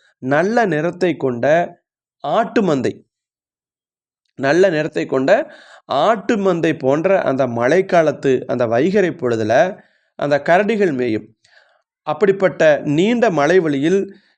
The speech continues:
"நீ என்னை விரும்பி வருவது எதற்கு?" என்று மனம் வேறுபட்டு அழுது கலங்கக்கூடிய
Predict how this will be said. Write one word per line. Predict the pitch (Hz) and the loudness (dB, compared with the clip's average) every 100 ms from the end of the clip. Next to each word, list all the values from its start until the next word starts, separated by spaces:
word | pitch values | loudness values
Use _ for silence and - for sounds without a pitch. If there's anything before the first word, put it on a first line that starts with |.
| _ | _
"நீ | 156 202 220 | -4 -2 0
என்னை | 196 180 160 | 0 0 0
விரும்பி | 143 190 226 226 | 0 2 2 2
வருவது | 180 160 156 151 190 | 2 2 2 2 2
எதற்கு?" | 156 151 185 - 214 | 2 2 0 0 0
என்று | 165 135 127 139 156 156 - _ _ _ - | 0 0 0 2 2 -2 -14 _ _ _ -10
மனம் | 131 139 190 247 208 | -2 0 0 0 2
வேறுபட்டு | 190 180 160 - 170 165 - - - | 2 2 -2 -2 0 0 0 -10 -6
அழுது | 131 165 196 202 | -2 0 2 2
கலங்கக்கூடிய | 160 139 147 139 135 120 156 196 | 2 0 0 -4 -4 0 0 0